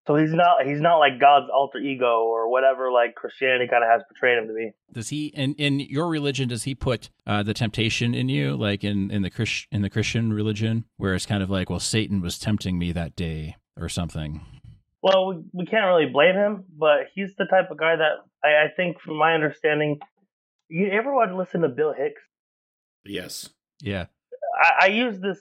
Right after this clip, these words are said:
Speaker 1: as an analogy. I don't know if it's a weak analogy, but Bill Hicks was talking about it was a government thing where he's like, uh, you know,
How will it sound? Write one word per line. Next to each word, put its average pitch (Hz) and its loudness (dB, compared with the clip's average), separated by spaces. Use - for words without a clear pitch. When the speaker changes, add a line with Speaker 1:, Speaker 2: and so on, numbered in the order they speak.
Speaker 1:
as 160 -12
an 156 2
analogy. 143 2
I 139 4
don't 156 0
know 147 2
if 135 -6
it's 135 -8
a 135 -2
weak 135 0
analogy, 127 2
but 127 -2
Bill 151 0
Hicks 147 -4
was 135 -12
talking 139 4
about 135 6
it 135 0
was 127 -4
a 131 2
government 139 2
thing 131 2
where 123 2
he's 131 -8
like, 135 4
uh, 135 4
you 147 -6
know, 131 0